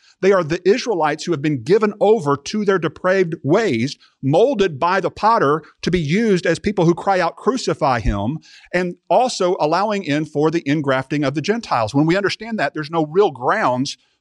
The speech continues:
for Calvinism to stand. Uh, when Joel first began, he started about faith, uh, s-,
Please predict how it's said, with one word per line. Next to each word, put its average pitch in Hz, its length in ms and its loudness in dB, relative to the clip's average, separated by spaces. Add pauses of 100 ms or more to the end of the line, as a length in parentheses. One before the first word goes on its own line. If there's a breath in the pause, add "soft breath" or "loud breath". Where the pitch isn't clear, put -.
for 180 120 0
Calvinism 147 560 0
to 143 100 -6
stand. 131 460 -2 (520 soft breath)
Uh, 165 140 -2
when 175 220 2
Joel 214 220 2
first 208 220 0
began, 180 280 0
he 160 80 0
started 208 320 0
about 160 240 -2
faith, 180 360 -4 (120)
uh, 143 160 -4
s-, 139 100 -12